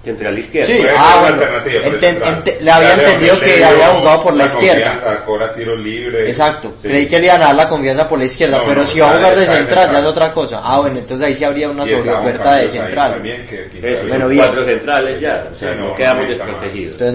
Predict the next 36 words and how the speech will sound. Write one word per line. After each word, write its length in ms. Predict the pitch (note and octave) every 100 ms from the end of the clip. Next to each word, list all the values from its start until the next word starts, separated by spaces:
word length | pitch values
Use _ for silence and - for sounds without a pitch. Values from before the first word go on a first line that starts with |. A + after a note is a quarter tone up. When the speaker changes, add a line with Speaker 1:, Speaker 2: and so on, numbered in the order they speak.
| B2+
Speaker 2:
no 80 |
quedamos 440 | C3 C3+ B2 B2+ B2+
tan 140 | A#2
desprotegidos, 460 | G#2+ - A#2 B2 D3+
Speaker 3:
Y 40 |
Speaker 2:
pero 120 | C#3+ C#3
Speaker 3:
Mena 80 | C#3+
Speaker 2:
sí, 60 |
Speaker 3:
Mosquera 160 | - D3+
Speaker 2:
sí 80 | D3
Speaker 3:
tampoco 80 | D3+
Speaker 2:
hay 140 | D3
una 120 | C#3+
Speaker 3:
jugó 120 | B2+ A2+
como 60 | D3+
Speaker 2:
renovación. 480 | C#3 C3+ C3 C#3 C3
Speaker 3:
titular, 680 | A2 G#2 G#2 A#2 A#2+ B2 A#2+ - -
que 120 | A2
fuera, 480 | G#2 A2+ A2 A2 A#2
pues, 480 | A#2+ A#2+ A2+ - - - - -
un 60 |
Speaker 1:
¿Quién? 120 | A#2+ B2
Speaker 3:
grande 220 | A2+ A2
Felipe 240 | G#2+ G#2 A#2+
Mosquera, 420 | A2 C#3 A2+ F#2 F#2
y 60 |
Jefferson 420 | F#2+ F#2+ G#2+ G#2
Mena. 180 | G#2+ B2 - - -
Speaker 1:
No. 120 | C3
Speaker 3:
Parece 200 | - G#2+ -
que 60 |
está 220 | - A2
Speaker 1:
Ah, 40 | A#2+
Speaker 3:
bien 120 | B2
Speaker 1:
bueno. 160 | A2 G2+
Speaker 3:
vendido. 320 | A#2+ C#3 G#2